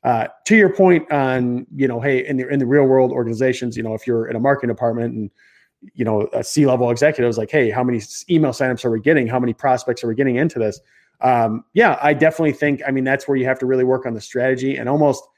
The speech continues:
kinda test out your strategy and your funnels to figure out how can we take 'em,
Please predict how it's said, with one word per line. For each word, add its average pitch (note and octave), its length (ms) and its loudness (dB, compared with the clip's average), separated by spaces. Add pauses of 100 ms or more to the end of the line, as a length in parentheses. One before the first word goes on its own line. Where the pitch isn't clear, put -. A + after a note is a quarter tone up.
(240)
kinda A2+ 220 -6
test - 260 -10
out B2+ 100 0
your A#2+ 120 -6
strategy B2 560 0
and A2+ 100 -4
your A2 80 -6
funnels C3+ 520 -4
to A2+ 100 -16
figure A#2+ 280 -2
out A#2 220 0 (300)
how C3+ 180 4
can C3+ 140 -4
we B2+ 100 2
take B2+ 300 0
'em, A#2 280 -2